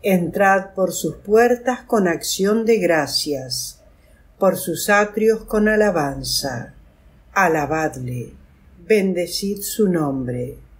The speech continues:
Porque Jehová es bueno, para siempre su misericordia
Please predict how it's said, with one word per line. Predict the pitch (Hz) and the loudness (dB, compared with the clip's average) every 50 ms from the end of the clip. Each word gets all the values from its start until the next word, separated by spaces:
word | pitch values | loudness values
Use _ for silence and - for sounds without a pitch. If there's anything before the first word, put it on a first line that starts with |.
| - _ - - _ - _ - - _ - - - _ | -20 _ -20 -20 _ -20 _ -20 -20 _ -20 -20 -12 _
Porque | - 247 240 240 240 285 277 | 2 2 2 2 2 0 -2
Jehová | 277 - - 262 254 240 247 254 269 285 285 | -2 0 2 2 4 4 4 0 2 2 2
es | 285 269 214 196 | 0 0 -4 -4
bueno, | 196 185 180 170 160 143 139 139 135 135 - - - _ _ _ _ _ - - - - | -2 2 4 6 6 6 4 2 0 -2 -8 -12 -16 _ _ _ _ _ -20 -20 -6 0
para | - 247 247 247 240 | 2 2 2 2 0
siempre | 233 - - - 302 311 277 220 156 - - 156 156 | -2 -2 2 4 4 6 6 4 4 2 2 2 2
su | 156 - - - 202 190 185 | 2 0 -2 0 0 2 4
misericordia | 185 180 165 - - 175 156 156 156 151 - 196 196 196 196 190 185 196 196 190 190 190 190 - | 2 2 2 0 0 -2 0 0 -2 -6 -2 0 0 0 0 0 -2 -2 -2 -2 -2 -4 -4 -8